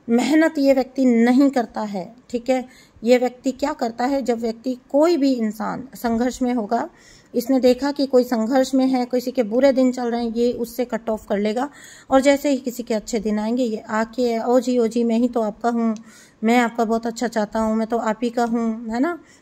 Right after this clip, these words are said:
आप मेरे हो, मैं आपका हूँ," ऐसा दिखाते हुए आ जाएगा। But इतने बेवकूफ़ आप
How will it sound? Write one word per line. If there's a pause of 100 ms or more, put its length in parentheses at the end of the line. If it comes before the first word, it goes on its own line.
(140)
आप
मेरे
हो,
मैं
आपका
हूँ,"
ऐसा
दिखाते
हुए
आ
जाएगा। (380)
But
इतने
बेवकूफ़
आप